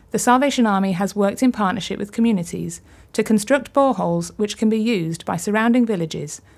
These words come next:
to draw clean, safe water. Whilst women and girls used to have to wake early to collect water from the nearest stream or river, a water source which was shared with animals and easily became contaminated,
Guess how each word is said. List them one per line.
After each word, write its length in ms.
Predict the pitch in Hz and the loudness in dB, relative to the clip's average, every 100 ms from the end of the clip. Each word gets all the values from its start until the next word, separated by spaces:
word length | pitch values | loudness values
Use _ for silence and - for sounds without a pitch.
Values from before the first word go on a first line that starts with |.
| _ _ | _ _
to 100 | - | -4
draw 220 | 190 190 175 | 0 2 0
clean, 420 | - 214 226 233 | 0 2 2 0
safe 480 | - - 175 170 170 - | -4 -4 -2 -2 -6 -8
water. 440 | 185 175 170 147 - _ _ _ _ _ _ _ _ _ _ _ _ _ _ _ _ | -4 -2 -4 -10 -12 _ _ _ _ _ _ _ _ _ _ _ _ _ _ _ _
Whilst 280 | 247 240 269 | 2 4 4
women 240 | 285 285 | 4 4
and 140 | 285 | 4
girls 340 | 247 196 196 214 | 2 2 0 2
used 180 | 240 - | 0 0
to 40 | |
have 160 | 214 226 | -2 -2
to 100 | 220 | 0
wake 320 | 202 202 - | 0 -2 -4
early 400 | 190 165 160 170 | -2 0 -2 -4
to 120 | - 208 | -8 -8
collect 380 | 208 202 196 | -4 -4 -4
water 280 | 202 190 185 | -4 -4 -6
from 180 | 180 185 | -4 -2
the 80 | 185 | -2
nearest 340 | 185 185 185 | -2 -2 -4
stream 300 | - 180 180 | -6 -4 -2
or 100 | 170 | -2
river, 380 | 190 185 139 160 _ _ _ _ _ _ _ | -2 -4 -6 -10 _ _ _ _ _ _ _
a 80 | 202 | 0
water 300 | 208 226 233 | 2 0 -2
source 400 | - 190 180 190 | 0 0 0 -4
which 220 | 185 - | -4 -4
was 80 | 190 | -4
shared 280 | - 214 | -2 0
with 140 | 214 202 | -2 -2
animals 460 | 220 190 151 160 - | 0 0 -2 -6 -6
and 160 | 190 | -6
easily 360 | - 226 214 196 | 0 0 0 -2
became 340 | 190 185 180 | -4 -4 -6
contaminated, 800 | 175 180 196 190 151 143 - 143 | -4 -4 -4 -4 -4 -8 -10 -14